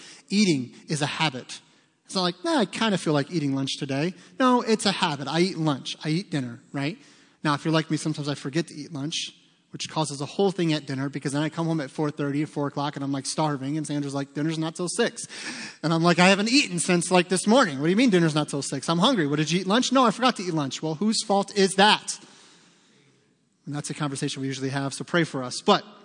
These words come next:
that's a, that's, you just got an insight into the pastor's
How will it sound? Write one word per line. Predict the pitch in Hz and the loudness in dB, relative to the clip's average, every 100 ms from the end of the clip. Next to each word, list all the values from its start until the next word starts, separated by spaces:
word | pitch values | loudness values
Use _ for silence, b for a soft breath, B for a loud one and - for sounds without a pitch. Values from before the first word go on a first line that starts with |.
| _ _ _ _ _ _ _ _ _ _ _ b b b b b _ | _ _ _ _ _ _ _ _ _ _ _ b b b b b _
that's | 147 151 | -8 -8
a, | |
that's, | 139 151 - 156 | -6 -6 -6 -12
you | 151 175 | -8 -6
just | 165 - | -2 -2
got | 143 | -2
an | - | 0
insight | 175 170 - 131 | 2 2 0 -6
into | 151 139 | -8 -10
the | 131 | -8
pastor's | 151 143 - 147 139 - | -4 -4 -4 -4 -4 -4